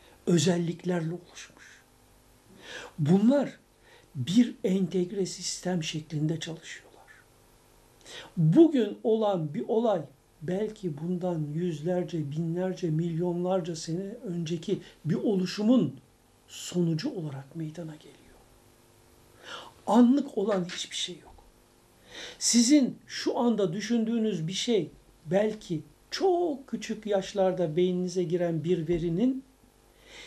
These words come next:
ilgili beyin devrelerinde bugün açığa çıkarılmasından başka bir şey değildir.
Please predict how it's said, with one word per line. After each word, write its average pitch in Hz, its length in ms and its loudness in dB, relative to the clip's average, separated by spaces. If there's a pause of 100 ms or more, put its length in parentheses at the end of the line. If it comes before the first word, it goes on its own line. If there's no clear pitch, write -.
(440)
ilgili 190 560 0
beyin 175 380 -2
devrelerinde 156 960 -2 (1040)
bugün 190 720 2
açığa 180 440 -4
çıkarılmasından 160 920 -4
başka 147 320 -8
bir - 60 -14
şey 147 280 -8
değildir. 151 420 -12